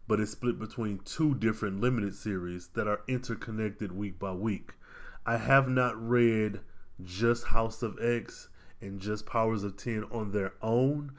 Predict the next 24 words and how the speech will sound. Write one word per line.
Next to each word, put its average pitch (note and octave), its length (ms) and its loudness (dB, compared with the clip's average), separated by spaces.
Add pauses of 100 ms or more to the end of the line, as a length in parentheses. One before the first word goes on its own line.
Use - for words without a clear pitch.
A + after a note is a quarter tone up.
(220)
I've F#2+ 160 -8
still B2 300 2
read A2 380 2
them, G#2+ 460 0 (380)
um, G2 460 -4 (140)
as B2+ 260 2
the A2+ 100 0
story, A2+ 460 0
as A#2 160 0
they A2+ 80 -2
were G#2+ 160 2
released. F#2+ 460 -2 (720)
But G#2 100 -2
I G#2+ 40 2
wonder, B2+ 400 4 (340)
will A#2 220 4
it G#2+ 140 -8
be G#2 360 -2
a G2+ 140 -2
trade A#2 400 0
paperback G#2+ 500 -2
of F#2 120 -4
House G2 420 -4
of F2+ 320 -10